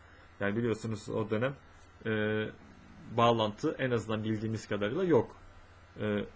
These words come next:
Amerika kıtasıyla, yani bugün bizim Amerika diye adlandırdığımız kıtayla e, Mekke, Medine, Kudüs ve o bölge, Mezopotamya arasında. Dolayısıyla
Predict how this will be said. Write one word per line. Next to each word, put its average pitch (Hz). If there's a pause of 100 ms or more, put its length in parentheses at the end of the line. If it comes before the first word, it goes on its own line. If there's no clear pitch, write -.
Amerika 110
kıtasıyla, 98 (920)
yani 101
bugün 107
bizim 101
Amerika 101
diye 98
adlandırdığımız 95 (720)
kıtayla 104 (540)
e, 98 (560)
Mekke, 113
Medine, 101
Kudüs 101
ve 101
o 98
bölge, 95
Mezopotamya 101
arasında. 90 (440)
Dolayısıyla 147